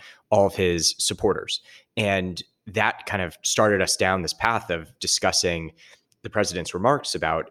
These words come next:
undocumented immigrants and the wall and how those may or may not have been racist. And it, it led to this sort of brutal all-out fight where we kind of moved from the issues to ad hominems and started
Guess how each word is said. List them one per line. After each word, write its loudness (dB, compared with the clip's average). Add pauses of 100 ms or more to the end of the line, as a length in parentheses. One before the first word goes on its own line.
undocumented 0
immigrants 2
and -8 (340)
the -6
wall 4 (220)
and -2
how 0
those -2 (220)
may 0
or 6
may 2
not 4
have -6
been 0
racist. 6 (340)
And 0
it, -2
it 0
led 4
to -2
this 0 (100)
sort -2
of -10
brutal 6
all-out 4
fight 2
where 0 (380)
we -4
kind -4
of -4
moved 2
from 0 (160)
the -2
issues 4
to 0
ad 4
hominems 2
and -8 (220)
started 2